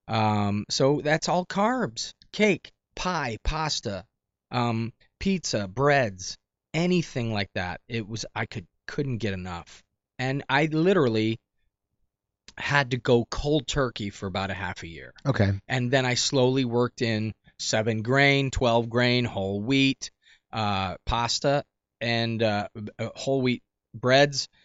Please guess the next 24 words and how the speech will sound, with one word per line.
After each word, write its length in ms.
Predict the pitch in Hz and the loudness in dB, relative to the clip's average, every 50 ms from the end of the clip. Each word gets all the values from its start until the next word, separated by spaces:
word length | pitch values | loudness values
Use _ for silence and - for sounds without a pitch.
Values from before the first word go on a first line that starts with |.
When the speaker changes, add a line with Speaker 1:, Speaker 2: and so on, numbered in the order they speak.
| _ _ _ _ - | _ _ _ _ 0
Speaker 1:
I 120 | 127 127 | 0 2
s-, 300 | 123 - - - - - - - | 2 2 0 -2 -2 -4 -4 -4
I 180 | 120 120 117 | -2 0 2
haven't 340 | 120 120 123 135 123 139 143 | 2 4 2 2 0 0 -2
had 260 | 123 147 139 131 123 | 2 2 2 2 2
pepperoni 560 | - 131 135 - - 131 127 123 123 123 110 | -2 -4 -4 -4 -2 -4 -2 -2 -2 -4 -4
pizza, 380 | - - 117 113 - - 107 95 | -4 -4 -4 -4 -4 -4 -6 -6
which 240 | 92 101 101 - - | -4 -6 -6 -4 -4
is 220 | 98 98 95 90 | -4 -4 -4 -4
my 300 | 104 101 98 92 92 92 | -6 -4 -4 -4 -4 -6
all-time 540 | - 95 95 107 110 - - 113 101 98 95 | -6 -6 -6 -6 -8 -6 -8 -6 -6 -6 -8
favorite 460 | - - - 98 104 98 110 113 - | -8 -6 -4 -4 -4 -4 -6 -8 -10
food 340 | - - 101 92 92 92 90 | -10 -10 -8 -8 -6 -8 -8
in 100 | 92 90 | -8 -8
the 80 | 92 92 | -8 -10
world. 380 | 87 85 78 78 80 87 98 - _ _ _ _ _ _ | -10 -10 -12 -12 -14 -14 -16 -18 _ _ _ _ _ _
I 80 | - 110 | -6 -4
haven't 300 | 107 117 113 107 110 107 | -2 -2 -2 -2 -2 -2
had 220 | 117 117 110 110 | -2 -2 -2 -2
it 60 | 113 | -4
since 420 | - - 110 101 - - - - - | -6 -8 -8 -10 -8 -8 -8 -8 -8
two 180 | - - - | -8 -10 -10
thousand 380 | - - 98 101 104 110 113 110 | -8 -8 -8 -6 -6 -6 -8 -8
twelve. 280 | - 120 127 165 170 | -6 -6 -6 -6 -8